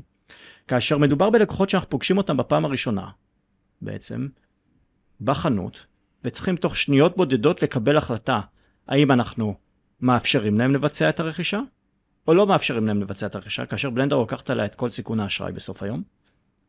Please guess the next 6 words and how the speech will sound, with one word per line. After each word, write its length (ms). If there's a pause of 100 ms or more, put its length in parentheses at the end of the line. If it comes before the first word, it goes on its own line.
(880)
ולתכלל 600
את 100
כל 260
הרכישה 440
הזאת 220
למול 360